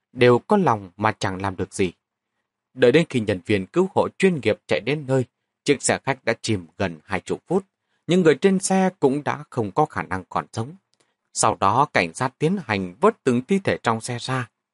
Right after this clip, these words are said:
Cuối cùng kiểm kê số lượng thì thiếu mất mấy người. Theo ký ức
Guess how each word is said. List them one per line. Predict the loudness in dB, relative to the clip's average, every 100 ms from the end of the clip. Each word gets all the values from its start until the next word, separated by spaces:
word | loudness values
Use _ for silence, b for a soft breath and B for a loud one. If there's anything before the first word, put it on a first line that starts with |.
| _ _
Cuối | 0 4
cùng | 2 2
kiểm | 2 2 0
kê | 0 0
số | 0 -2 0
lượng | 2 2 0 _ _ 0
thì | 2 2 -2
thiếu | -4
mất | -4 -4
mấy | -2 -2
người. | -2 -4 -8 _ _ _ _ _ _ _ _
Theo | -2 0 2
ký |
ức | 0